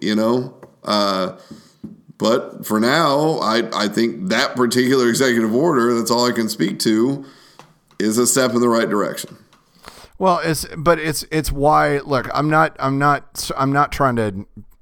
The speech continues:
Speaker 2: pick fights and, and start saying that I'm saying this is bad one way or the other. I'm giving you reasons why I'm skeptical of these things.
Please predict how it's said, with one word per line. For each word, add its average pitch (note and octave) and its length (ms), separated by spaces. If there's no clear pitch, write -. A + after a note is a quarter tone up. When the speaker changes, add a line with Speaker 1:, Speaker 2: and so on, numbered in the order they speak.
Speaker 2:
pick B2+ 160
fights A2 280
and, G2+ 280
and G#2 460
start A2+ 440
saying A#2+ 280
that G#2+ 120
I'm G2+ 140
saying A#2 280
this G#2 160
is F#2+ 120
bad G#2 500
one G#2+ 220
way G2+ 120
or F#2 80
the F#2 100
other. D#2+ 340
I'm G2+ 260
giving A2+ 220
you G2+ 100
reasons G2 380
why G2+ 520
I'm G2 220
skeptical - 600
of D#2+ 160
these D#2+ 200
things. - 400